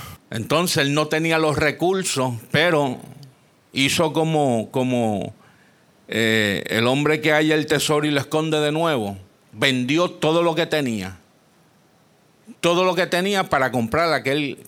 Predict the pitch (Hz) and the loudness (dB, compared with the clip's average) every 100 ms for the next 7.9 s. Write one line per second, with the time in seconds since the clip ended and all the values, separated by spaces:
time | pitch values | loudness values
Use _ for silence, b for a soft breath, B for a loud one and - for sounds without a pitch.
0 | - 143 143 123 104 92 - 127 143 175 | -2 0 0 -2 -6 -8 -2 0 2 2
1 | 185 196 160 147 143 180 196 185 170 - | 2 2 2 2 2 2 2 0 -2 -2
2 | 135 127 156 147 165 165 175 175 180 196 | 0 0 0 0 0 2 2 2 2 2
3 | 185 147 131 131 139 120 117 113 135 131 | 0 0 0 0 0 0 -2 -2 -2 -2
4 | 131 - _ _ b b b b b b | -6 -12 _ _ b b b b b b
5 | _ _ _ - 117 131 160 165 160 156 | _ _ _ -4 0 0 0 0 0 -2
6 | 120 135 127 123 120 - 131 143 147 147 | -2 -2 0 0 0 0 0 2 2 0
7 | - 147 143 131 117 101 92 67 | -2 -2 -2 0 0 -2 -4 -8